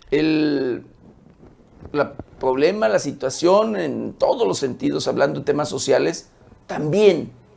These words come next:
fue parte, eh, que se pudo ver en este dos mil veintiuno. Comunidades indígenas manifestándose y exigiendo autonomía, exigiendo que les den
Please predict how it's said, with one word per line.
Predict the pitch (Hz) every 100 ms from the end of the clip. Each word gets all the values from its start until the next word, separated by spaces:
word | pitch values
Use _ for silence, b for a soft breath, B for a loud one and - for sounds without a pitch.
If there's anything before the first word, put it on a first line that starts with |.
| -
fue | 143 147
parte, | - 147 147 - 147 131 - - _ -
eh, | 131 120 120 98 98 - - -
que | - 113 - - -
se | - 110
pudo | - 247 339
ver | 202 247 - - b b b
en | 135 143
este | - - 151 135 - -
dos | 127 127 123
mil | 139
veintiuno. | 131 107 87 73 - - b b
Comunidades | - 131 131 160 185 147
indígenas | 147 175 175 202 208 202 - b b b b
manifestándose | 143 147 151 147 143 170 175 175 170
y | 156
exigiendo | 139 - 147 190 233 220 160 - - _ -
autonomía, | 151 147 - 143 143 135 147 151 - - b b -
exigiendo | 151 143 - 151 147 190 233 247 277 294 - _ _
que | - 151 147 135 123 - _ _ -
les | 139 151 151 135
den | 202 240 262 -